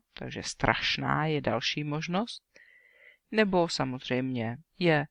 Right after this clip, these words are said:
velká zima. Takže kromě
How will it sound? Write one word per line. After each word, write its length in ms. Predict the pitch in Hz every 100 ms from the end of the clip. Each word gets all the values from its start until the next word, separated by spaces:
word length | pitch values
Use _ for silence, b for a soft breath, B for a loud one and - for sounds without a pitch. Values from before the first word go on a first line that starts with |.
| _ -
velká 840 | 123 123 113 127 - 113 110 101 - _
zima. 500 | 127 127 117 113 92 - b b b b b _ _ _ _ _ _ _ _ _ _ _ _ _ _ _ - - _
Takže 300 | 143 143 143
kromě 800 | - 151 151 165 160 156 151